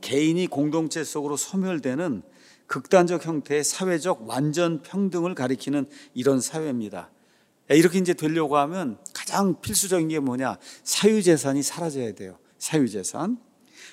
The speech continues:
자, 이게 이제 이 사람들이 가지고 있는 이상이에요. 유토피아적인 그런 이상이에요. 자, 그럼 이거를 실천하기 위해서 실천 프로그램이 있어야 되는데,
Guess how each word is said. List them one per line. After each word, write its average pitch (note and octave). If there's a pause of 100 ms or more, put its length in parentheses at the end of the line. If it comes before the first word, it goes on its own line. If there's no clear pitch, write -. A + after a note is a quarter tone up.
자, A2 (140)
이게 E3+
이제 F#3+
이 D3+
사람들이 E3
가지고 C3
있는 C#3
이상이에요. B2 (300)
유토피아적인 F3
그런 C3+
이상이에요. G#2 (540)
자, D#3+
그럼 G3
이거를 F3 (180)
실천하기 G3
위해서 D#3
실천 F#3+
프로그램이 G#3
있어야 C3+
되는데, A#2+